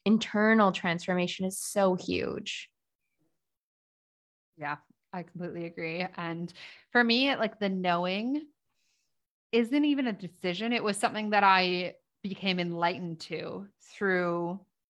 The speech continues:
Speaker 2: knowledge, through education. And we have sort of a two-tier process inside of Q C squared, or sort of like a two-tier philosophy, which is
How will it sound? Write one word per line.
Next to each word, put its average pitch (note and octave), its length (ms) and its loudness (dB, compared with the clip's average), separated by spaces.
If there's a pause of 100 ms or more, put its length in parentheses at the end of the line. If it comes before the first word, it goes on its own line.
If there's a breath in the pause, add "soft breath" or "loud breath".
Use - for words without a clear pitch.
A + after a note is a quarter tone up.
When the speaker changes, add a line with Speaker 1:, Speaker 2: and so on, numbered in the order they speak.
(220)
Speaker 2:
knowledge, E3+ 680 2
through F#3+ 140 2
education. E3+ 760 -6 (420 loud breath)
And G3+ 340 4 (100)
we A#3+ 140 0
have C#4+ 180 6
sort D#4+ 120 2
of D#4 60 0
a D#4 80 0
two-tier A#3+ 840 -2
process G3+ 520 2
inside F#3 600 2
of F3+ 420 2 (160)
Q F#3+ 160 -6
C F#3+ 160 -10
squared, F#3+ 260 0
or F3+ 340 0 (800)
sort A#3 140 0
of C4+ 60 0
like D4 100 -2
a B3+ 40 -2
two-tier G3+ 440 -4
philosophy, F#3+ 720 -4 (440 loud breath)
which A3+ 160 -6
is G3 220 -2